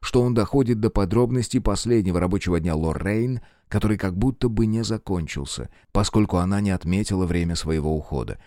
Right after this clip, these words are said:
Осознав это, он ощущает ком в горле, и ему приходится сделать глубокий и не вполне ровный вдох, прежде чем он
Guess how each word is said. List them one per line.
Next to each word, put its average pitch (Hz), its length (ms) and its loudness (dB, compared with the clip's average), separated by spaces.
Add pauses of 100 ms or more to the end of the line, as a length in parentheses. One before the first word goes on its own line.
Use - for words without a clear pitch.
(180)
Осознав 147 500 2
это, 165 180 4
он 131 140 2
ощущает 131 580 0
ком 123 400 0
в 90 120 -4
горле, 139 420 4
и 127 60 2
ему 139 200 2
приходится 127 600 2 (260)
сделать 123 400 4
глубокий 127 840 4 (320)
и 139 100 4
не 139 80 6
вполне 135 380 2
ровный 131 580 4
вдох, 120 500 0
прежде 131 300 2
чем 120 200 0
он 113 200 0